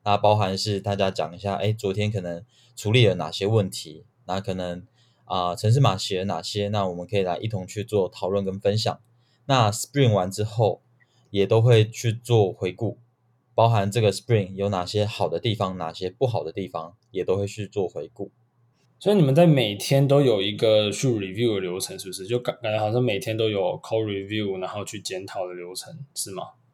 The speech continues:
Speaker 1: 嗯，大致上是会预留大概三十分钟到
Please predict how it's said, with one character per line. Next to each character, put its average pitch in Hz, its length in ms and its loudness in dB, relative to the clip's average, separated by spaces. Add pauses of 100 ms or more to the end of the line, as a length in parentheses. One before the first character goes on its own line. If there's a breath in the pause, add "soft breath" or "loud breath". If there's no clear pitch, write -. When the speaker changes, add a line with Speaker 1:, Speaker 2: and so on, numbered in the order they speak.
(420)
Speaker 1:
嗯， 110 300 2
大 127 160 6
致 127 160 2
上 123 220 8
是 110 500 2
会 104 560 6
预 120 220 0
留 90 240 0
大 98 180 -2
概 92 260 -2
三 113 360 0
十 120 160 -2
分 98 260 -2
钟 98 260 -4
到 95 380 -2